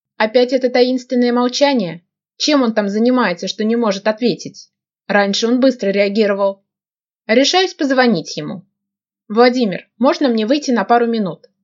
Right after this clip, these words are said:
Спрашиваю своего задумчивого босса. "Да, конечно. Ты можешь собираться домой. У нас с тобой сегодня был очень долгий день. Пора отдохнуть". Владимир мило и непринужденно улыбается,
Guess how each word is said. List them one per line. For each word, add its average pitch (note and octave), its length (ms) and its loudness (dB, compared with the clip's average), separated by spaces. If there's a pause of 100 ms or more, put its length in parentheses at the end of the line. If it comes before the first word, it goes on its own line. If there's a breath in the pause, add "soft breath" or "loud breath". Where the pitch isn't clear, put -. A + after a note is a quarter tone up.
Спрашиваю A#3+ 580 0
своего G3+ 260 -4
задумчивого F#3+ 720 -2
босса. F#3 500 -4 (680)
"Да, A#3+ 240 2
конечно. G#3+ 580 -6 (240)
Ты A#3+ 120 4
можешь B3+ 360 0
собираться B3+ 420 0
домой. B3 500 0 (100)
У G3+ 60 -8
нас G#3+ 180 -2
с - 40 -16
тобой A#3 220 2
сегодня A#3 400 -2
был A3+ 240 -2
очень A#3 320 0
долгий B3+ 320 2
день. E3 320 -4 (200)
Пора G#3 220 2
отдохнуть". G3+ 600 -4 (640)
Владимир C4+ 560 0
мило C4 240 4
и A3 60 2
непринужденно G#3 720 0
улыбается, G#3 680 -2